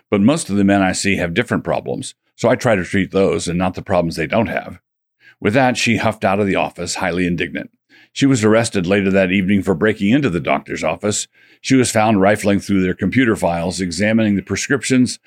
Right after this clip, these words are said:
that had been written for all the men. She was trying to find a pattern.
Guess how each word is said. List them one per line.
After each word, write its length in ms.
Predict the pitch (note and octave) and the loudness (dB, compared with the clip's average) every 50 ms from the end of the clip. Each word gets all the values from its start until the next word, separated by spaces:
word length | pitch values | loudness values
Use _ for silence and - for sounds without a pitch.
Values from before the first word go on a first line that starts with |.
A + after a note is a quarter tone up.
| - - - - - | -20 -20 -20 -8 -4
that 140 | - - G#2 | -2 0 2
had 160 | A#2+ A#2+ G#2 | 2 2 2
been 180 | A2 G#2+ G#2+ | 4 4 4
written 240 | G#2+ G#2 - - G2+ | 4 2 0 -2 -4
for 180 | F2+ - G2+ F#2+ | -2 0 2 2
all 140 | F#2 F#2 F2+ | 4 4 2
the 80 | F2+ | 2
men. 380 | F#2 F#2+ F#2 D2 C#2 - A2+ - _ _ _ _ _ _ _ _ _ _ _ | 2 2 2 2 0 -4 -8 -12 _ _ _ _ _ _ _ _ _ _ _
She 160 | - - A#2+ | -2 0 2
was 120 | G#2+ G2 - | 2 2 0
trying 220 | - A2 A2+ G#2 | 0 0 0 0
to 60 | E2+ - | 0 -2
find 260 | - F#2 F#2 F2 D#2+ | -2 -2 -2 -2 -4
a 40 | - | -4
pattern. 500 | - E2 D#2 C#2+ C2+ B1 B1 - - | -4 -4 -2 -2 -2 -4 -6 -8 -12